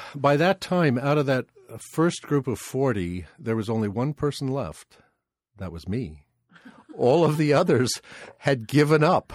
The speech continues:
We had worked, we had come to Bodega Bay and loaded up a boat nineteen times. It was the nineteenth trip, um, that we've, when we finally got out there and succeeded in diving.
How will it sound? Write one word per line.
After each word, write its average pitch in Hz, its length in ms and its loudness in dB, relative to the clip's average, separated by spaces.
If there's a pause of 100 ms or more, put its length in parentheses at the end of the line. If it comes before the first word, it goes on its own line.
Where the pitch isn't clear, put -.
(160)
We 120 240 2
had 120 160 0
worked, 139 280 2 (280)
we 196 160 0
had 190 240 -2 (380)
come 170 240 0
to 139 120 0
Bodega 135 360 0
Bay 131 260 0
and 95 120 -2
loaded 131 340 0
up 131 120 -4
a 110 80 -6
boat 107 260 -4
nineteen 135 880 -4
times. 101 440 -8
It 101 60 -8
was 107 120 -8
the 101 120 -6
nineteenth 135 960 -6 (200)
trip, - 460 -8 (800)
um, 92 560 -4 (320)
that 104 300 -4
we've, 110 260 -2 (100)
when 110 180 -4
we 104 100 0
finally 117 320 -2
got 104 160 -4
out 101 160 -4
there 101 140 -4
and 90 100 -8
succeeded 98 500 -8
in 85 140 -8
diving. 80 560 -8